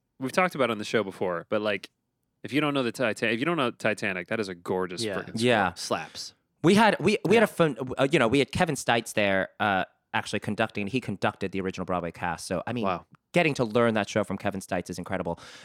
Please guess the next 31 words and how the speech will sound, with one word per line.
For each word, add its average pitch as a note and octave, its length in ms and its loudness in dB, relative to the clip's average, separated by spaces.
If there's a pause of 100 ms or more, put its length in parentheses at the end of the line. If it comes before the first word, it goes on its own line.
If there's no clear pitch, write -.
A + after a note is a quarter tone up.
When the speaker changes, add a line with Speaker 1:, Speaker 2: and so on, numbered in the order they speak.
Speaker 3:
And C3+ 180 4
he D3+ 200 2
brought, C3+ 280 4
you D3+ 60 4
know, A2 140 4
he, C3 260 0
he C#3 220 4
hired C#3 480 4
ma-, B2 220 4
many D3+ 260 6
of C#3+ 40 2
the C3 60 2
people B2 300 4
in A#2+ 260 2
that A2+ 240 2
Titanic A2 400 -2
cast G#2 260 -2
were G#2 80 2
from A2 420 2
the F#2+ 100 -2
Broadway G2 440 4 (420)
company. - 540 0 (360)
So B2+ 180 4
Speaker 2:
Mm. A2+ 60 2
Speaker 3:
that B2+ 220 6
was B2+ 120 2
really C#3 220 6
Speaker 1:
Mm. - 40 -6
Speaker 3:
great. A#2+ 420 4
Speaker 1:
Yeah. G2+ 120 4
Speaker 3:
And, G#2+ 240 2